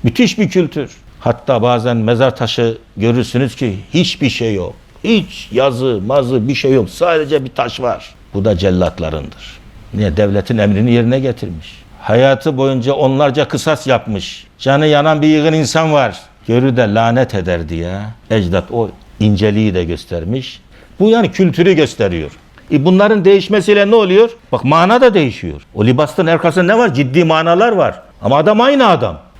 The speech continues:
Libas değişince Libaslar değişir ama cilt, insanın kendisi değişmez. Libaslar nasıl değiştiğini öğrendik ama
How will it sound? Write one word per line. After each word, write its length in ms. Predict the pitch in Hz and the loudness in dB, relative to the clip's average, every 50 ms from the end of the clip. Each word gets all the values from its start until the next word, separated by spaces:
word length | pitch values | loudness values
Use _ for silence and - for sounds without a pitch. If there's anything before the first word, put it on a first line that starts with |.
| - - | -2 2
Libas 360 | - 175 165 214 196 208 - | 2 4 4 2 0 2 2
değişince 720 | 196 202 196 175 - - 220 220 196 208 220 240 277 240 - - _ _ - | 4 4 4 4 2 0 0 2 4 4 2 2 0 -4 -12 -18 _ _ -2
Libaslar 460 | 104 107 127 127 123 - 135 127 110 | 0 0 0 0 -2 -2 -2 0 2
değişir 420 | 131 135 135 123 - - 220 226 220 - | 2 2 2 0 -2 -2 -2 -2 -2 -2
ama 260 | - 113 117 135 120 | -2 -2 0 0 -2
cilt, 240 | 85 98 127 170 190 - - - - - - | 0 0 -2 -2 -2 -4 -16 -20 -20 -14 -8
insanın 360 | 101 95 90 - 107 113 113 | -6 -6 -2 -2 -2 -2 -2
kendisi 440 | 90 - 107 107 107 101 - 156 123 | -2 -2 0 0 0 -2 -2 -2 0
değişmez. 540 | 131 135 139 123 - - 156 143 98 - - - | 2 2 2 0 -2 -4 -4 -4 -4 -4 -6 -6
Libaslar 400 | 104 113 113 120 110 - 143 127 | -4 -2 0 -2 -2 0 0 0
nasıl 280 | 120 139 135 - 135 107 | 2 0 0 0 -2 0
değiştiğini 500 | 104 110 107 98 - - 98 107 107 110 | 2 2 0 0 -2 -2 -2 0 2 2
öğrendik 520 | 117 127 131 151 156 165 165 196 240 226 - - | 2 4 4 2 2 0 0 0 -2 -2 -2 -2
ama 380 | 123 143 175 240 269 240 - | -2 0 2 0 0 -2 -6